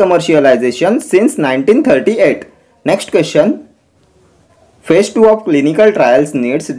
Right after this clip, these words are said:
dash healthy volunteers, more than thousand, hundred to thousand, fewer than hundred, ten to thirty। Phase two of clinical trials needs dash healthy volunteers, तो कितने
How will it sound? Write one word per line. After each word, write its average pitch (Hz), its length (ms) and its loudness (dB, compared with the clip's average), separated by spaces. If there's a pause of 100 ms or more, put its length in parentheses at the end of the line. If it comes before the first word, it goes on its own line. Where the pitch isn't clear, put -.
dash 156 260 2
healthy 143 380 -2
volunteers, 120 580 -2 (500)
more 135 200 2 (100)
than 175 160 0
thousand, 156 480 0 (320)
hundred 147 320 -2
to 180 160 0
thousand, 165 420 0 (160)
fewer 147 280 0 (100)
than 170 160 -2
hundred, 165 400 0 (220)
ten 160 240 0
to 208 40 4
thirty। 143 380 0 (460)
Phase 180 340 2
two 165 120 2 (100)
of 180 120 0
clinical 151 540 0
trials 131 420 0
needs 147 380 -2 (140)
dash 147 340 2
healthy 135 320 0
volunteers, 135 680 0 (560)
तो 180 80 4
कितने 175 360 2